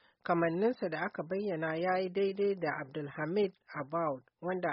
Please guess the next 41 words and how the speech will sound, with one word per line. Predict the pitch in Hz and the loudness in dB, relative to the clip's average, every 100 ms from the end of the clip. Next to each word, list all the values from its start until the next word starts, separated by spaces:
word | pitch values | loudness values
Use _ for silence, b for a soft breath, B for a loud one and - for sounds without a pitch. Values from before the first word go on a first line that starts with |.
| 165 | -2
ake | - 165 | -6 -8
zaton | 135 143 170 165 | -8 -6 -6 -6
shi | - 208 | -4 -2
ne | 185 143 - | 0 -2 -4
kanwa | - 196 202 185 | -2 0 0 0
uwar | 190 196 185 | 0 -2 0
gami | 180 196 156 120 b b b b - | 2 2 2 -4 b b b b -2
a | 156 | 0
harin | 180 185 151 | 2 0 0
da | 143 180 | -2 -6
aka | - | -6
yi | 156 | -6
niyyar | 175 190 147 | -2 -2 -2
kaiwa | - 180 175 196 | -4 -4 -2 -2
a | 147 | -2
ƙasar | 151 - 160 | -8 -8 -6
Belgium. | 156 165 147 151 131 - b b b b - | -2 -4 -2 0 0 -4 b b b b -2
To, | |
amma | 143 156 190 | 0 2 2
ba | 175 | 2
a | - | -2
tabbatar | 196 180 185 202 185 | -6 -4 -4 -6 -4
da | |
wannan | 160 185 175 147 | -2 -2 -2 -2
dangantaka | 147 143 143 202 - 160 151 | -6 -6 -8 -6 -4 -4 -4
ba | 196 196 | -2 -2
da | - | -4
sanyin | 170 156 160 | -4 -4 -4
safiyar | - 165 160 175 165 | -2 -4 -4 -6 -4
yau | 165 156 | 0 0
Lahadi. | 147 151 147 127 131 - b b b b b b - | 0 0 0 0 -6 -10 b b b b b b 2
Tun | 302 | 4
da | 339 - | 6 4
farko | 214 208 220 | 2 4 2
hukumomi | 220 240 240 240 240 | 2 0 2 2 0
suna | - 269 214 | 0 0 2
zaton | 175 165 214 175 | 0 -2 -2 -2
Abdulhamid | 170 160 165 156 170 214 - | -4 -2 -2 -2 0 0 0
ɗan | 196 196 | -4 -4
ƙasar | 208 - 208 | -4 -4 -4
Belgium, | 202 214 190 165 | 0 0 2 0